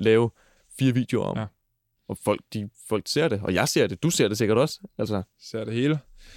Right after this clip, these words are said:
Speaker 2: Nå, men det, altså, er der noget af det her, du er inspireret af, når du... Øh,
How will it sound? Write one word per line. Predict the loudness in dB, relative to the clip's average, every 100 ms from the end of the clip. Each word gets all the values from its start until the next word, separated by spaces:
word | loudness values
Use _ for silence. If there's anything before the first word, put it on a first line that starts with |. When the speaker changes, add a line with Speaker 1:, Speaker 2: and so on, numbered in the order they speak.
| -20 -20 -16 -2
Speaker 2:
Nå, | 2 2
men | 2 2
det, | 0 2
altså, | 0 2
er |
der | 2
noget | 2
af | 2
det | 2
her, | 0
du | 0
er |
inspireret | -2 -2 0 0 0 0
af, | 0
når | -2
du... | -2 -2 0 0
Øh, | 0 -2 -4